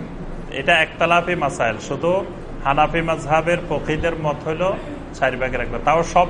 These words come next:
ফকিদের মত না, কোন কোন ফকির মত। আর অন্য মাযহাবের সকল ফকিদের মত হইল যে পুরা মাথায় মাসে করা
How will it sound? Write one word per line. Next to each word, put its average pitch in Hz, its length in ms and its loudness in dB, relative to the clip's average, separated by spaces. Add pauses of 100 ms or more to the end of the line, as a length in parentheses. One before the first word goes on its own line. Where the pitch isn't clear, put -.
ফকিদের 180 400 2
মত 139 320 -4
না, 104 120 -2 (520)
কোন 135 200 -2
কোন 156 320 -2
ফকির 127 300 -2
মত। 107 260 -4
আর 123 140 0
অন্য 143 280 0
মাযহাবের 147 540 2
সকল 156 460 0
ফকিদের 156 400 -2
মত 147 300 -4
হইল 185 260 2 (460)
যে 123 80 -4
পুরা 151 320 2
মাথায় 143 400 2
মাসে 151 360 -2
করা 160 280 0